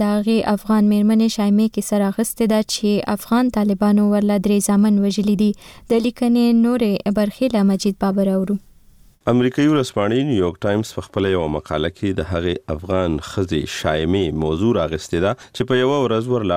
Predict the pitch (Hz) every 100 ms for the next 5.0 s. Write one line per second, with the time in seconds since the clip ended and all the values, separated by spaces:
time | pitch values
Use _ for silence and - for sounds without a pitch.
0 | 104 117 80 85 - 78 78 85 101 117
1 | - - _ - 90 120 127 76 - 82
2 | 85 78 76 - 76 80 82 87 - _
3 | _ - - 110 - 139 135 127 - 143
4 | 139 104 98 101 90 110 117 107 87 82